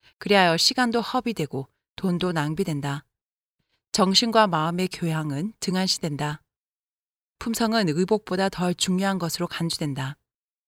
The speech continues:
온유하고 안정된 정신의 장식은 무한한 가치가 있으며 이 귀중한 영혼의 장식을 얻기 위한 우리의 기회들을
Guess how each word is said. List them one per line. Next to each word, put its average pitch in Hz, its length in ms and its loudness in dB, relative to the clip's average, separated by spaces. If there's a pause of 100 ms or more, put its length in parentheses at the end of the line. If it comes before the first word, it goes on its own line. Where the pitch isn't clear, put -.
(440)
온유하고 196 520 4
안정된 196 640 2
정신의 185 500 -2
장식은 156 680 -4
무한한 185 420 0
가치가 - 420 -2
있으며 139 400 -6 (400)
이 180 140 2
귀중한 190 520 -2
영혼의 175 360 -2
장식을 165 560 -4
얻기 151 340 -4
위한 156 300 -2
우리의 175 420 0
기회들을 165 600 -4